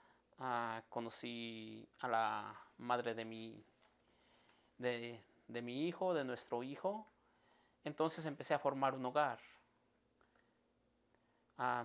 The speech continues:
nos conocimos, nos casamos, ah, tuvimos un niño, compramos una casa. Entonces eso ayudó a, a que yo me estableciera aquí en, en Durham.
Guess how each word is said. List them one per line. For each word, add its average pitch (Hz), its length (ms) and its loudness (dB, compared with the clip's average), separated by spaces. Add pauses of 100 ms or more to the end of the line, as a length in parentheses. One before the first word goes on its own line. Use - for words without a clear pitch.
nos 131 180 -4
conocimos, 139 760 0
nos 123 180 -6
casamos, 135 960 2 (640)
ah, 120 160 -2
tuvimos 120 420 -4
un 135 120 -2
niño, 165 520 0
compramos 120 480 -2
una 117 160 -6
casa. 156 540 4
Entonces 165 400 -4 (100)
eso 185 300 2
ayudó 143 500 4
a, 135 120 4 (480)
a - 20 -10 (1500)
que 135 140 0
yo 139 160 6
me 135 100 0
estableciera 120 600 2
aquí 117 320 -4
en, 104 600 -10 (600)
en 120 140 -8
Durham. 107 260 -6